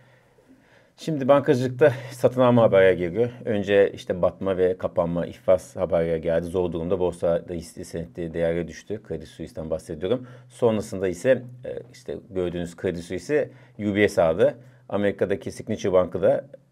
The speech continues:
yine bir banka satın aldı. E, şimdi iki şey soracağım. Bir yurt dışı için soracağım. E,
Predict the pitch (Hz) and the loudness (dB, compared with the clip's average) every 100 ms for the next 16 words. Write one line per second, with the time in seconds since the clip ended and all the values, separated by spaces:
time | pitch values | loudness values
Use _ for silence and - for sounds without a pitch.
0 | - 104 95 80 85 90 117 - 92 95 | -10 -4 -4 -2 -4 -4 -6 -10 -8 -6
1 | 80 78 139 - - - _ - - - | -6 -4 -4 -4 -14 -20 _ -12 -12 -12
2 | - - 147 151 - - - - - 170 | -20 -16 -12 -12 -12 -20 -18 -16 -4 -2
3 | - 131 151 139 143 143 127 110 104 98 | -2 -2 -2 -4 -6 -8 -10 -8 -8 -6
4 | 101 92 117 - - - _ - | -6 -4 -6 -6 -14 -20 _ -16